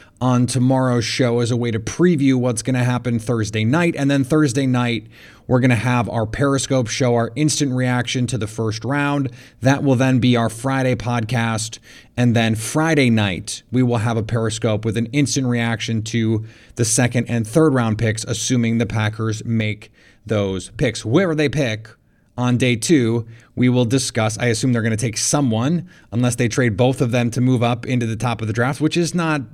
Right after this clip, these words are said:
entirely out of the question, I suppose. So we will do all of that. We are also gonna talk today about, uh, the second part of our mock draft.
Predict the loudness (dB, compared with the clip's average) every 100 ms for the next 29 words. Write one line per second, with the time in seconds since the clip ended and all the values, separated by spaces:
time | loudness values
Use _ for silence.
0 | -12 -4 -4 -4 -2 -2 0 -2 -2 -2
1 | -2 -4 -6 -4 -4 -4 -2 -2 -4 -6
2 | -4 -2 0 -2 -8 -20 -20 -20 -16 -4
3 | 0 4 2 4 6 6 6 4 4 4
4 | 0 0 0 0 0 0 0 -2 0 0
5 | -2 0 0 0 0 0 -2 -2 -4 -4
6 | -8 -6 -2 0 0 0 -2 -2 -2 -2
7 | -4 -8 -8 -6 -4 -2 -2 -2 -4 -4
8 | -2 -2 -4 -2 -4 -2 0 0 -2 -10
9 | -20